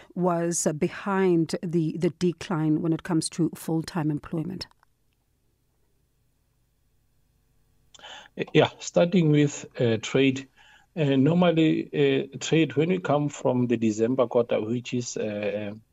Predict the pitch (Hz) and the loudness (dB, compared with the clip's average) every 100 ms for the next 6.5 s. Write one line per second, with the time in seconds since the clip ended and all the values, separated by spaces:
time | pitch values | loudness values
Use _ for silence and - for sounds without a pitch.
0 | _ _ _ _ _ _ - - _ - | _ _ _ _ _ _ -20 -20 _ -4
1 | 120 110 135 120 120 120 104 95 - 131 | 0 0 0 2 2 0 -2 -2 0 0
2 | 131 127 127 113 120 107 117 123 135 117 | 2 2 0 -2 0 0 2 0 2 0
3 | 104 - - - 120 113 117 117 110 - | 0 -4 -8 -12 -4 0 2 2 0 0
4 | 143 135 123 120 117 120 117 110 101 107 | -2 0 0 2 2 2 2 0 -4 -2
5 | 110 104 110 104 110 101 104 101 101 113 | -2 -2 -4 -2 -4 -2 -4 -4 -4 -6
6 | 101 110 113 113 113 | -4 0 0 0 -4